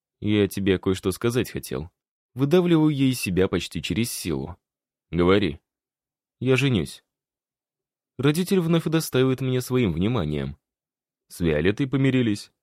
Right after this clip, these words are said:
Удивлённо произносит он. «Молодец, правильно. Я очень рад». «Виолетта давно в прошлом. Я на другой девушке женюсь». Брови отца сначала ползут вверх,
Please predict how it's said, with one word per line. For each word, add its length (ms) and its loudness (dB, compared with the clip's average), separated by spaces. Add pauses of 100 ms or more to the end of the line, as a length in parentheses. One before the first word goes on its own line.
(520)
Удивлённо 500 4
произносит 600 -2
он. 220 -4 (460)
«Молодец, 600 0
правильно. 560 -2 (380)
Я 180 4
очень 240 4
рад». 320 0 (1080)
«Виолетта 460 4
давно 280 4
в 60 -8
прошлом. 500 -2 (460)
Я 160 4
на 100 6
другой 320 4
девушке 340 -2
женюсь». 440 -8 (1120)
Брови 320 4
отца 220 0
сначала 420 0
ползут 440 0
вверх, 480 0